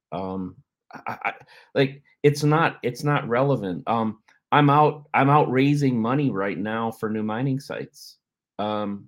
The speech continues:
I'm gonna, I'm likely gonna have to choose which investors to accept as opposed to, you know, begging for exec-, i-, i-, investors to come in. Um, so, you know, I really don't feel it.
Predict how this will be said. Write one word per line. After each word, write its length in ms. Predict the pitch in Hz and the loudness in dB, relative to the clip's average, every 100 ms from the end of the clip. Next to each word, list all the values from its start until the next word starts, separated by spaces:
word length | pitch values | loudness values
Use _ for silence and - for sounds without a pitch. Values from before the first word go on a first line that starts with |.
| _ 113 | _ 2
I'm 200 | 139 135 | 4 6
gonna, 320 | 139 117 110 | 4 0 -2
I'm 160 | 117 123 | -2 0
likely 380 | 117 156 - 131 | 2 2 2 -2
gonna 240 | 123 117 | -2 -2
have 260 | 120 123 - | 0 -2 -4
to 80 | 101 | -12
choose 680 | - - 147 147 135 135 143 | -8 0 2 4 2 -2 -8
which 240 | 113 117 | -6 -6
investors 600 | 113 101 101 120 - 147 147 | -6 -4 -4 -4 -6 -8 -6
to 100 | 143 | -8
accept 460 | 143 143 139 - | -6 -6 -6 -6
as 140 | 104 98 | -8 -6
opposed 440 | - 110 107 - | -6 -6 -6 -10
to, 280 | 107 98 90 _ _ _ _ _ _ | -8 -8 -10 _ _ _ _ _ _
you 100 | 101 | -4
know, 140 | 101 92 | -4 -4
begging 480 | 92 123 117 110 104 | -2 0 0 -4 -4
for 200 | 113 104 | -4 -4
exec-, 340 | 95 101 - | -4 -8 -8
i-, 60 | 80 - 82 | -14 -12 -10
i-, 120 | 76 | -8
investors 540 | 104 104 107 - 110 | -6 -4 -6 -8 -12
to 100 | - | -12
come 200 | - 107 | -10 -6
in. 260 | 127 - - _ _ _ _ _ _ - | -4 -6 -10 _ _ _ _ _ _ -4
Um, 440 | 107 107 104 101 _ _ _ _ _ _ - - _ - | 0 0 -2 -6 _ _ _ _ _ _ -20 -20 _ 0
so, 440 | 160 143 - - - - | 6 6 4 -4 -8 0
you 60 | |
know, 180 | 135 120 | 2 2
I 100 | 113 | 4
really 340 | 131 143 180 143 | 4 6 4 4
don't 320 | 131 120 117 | 2 -2 -4
feel 400 | - 135 165 95 | -2 0 0 -2
it. 140 | 73 | -6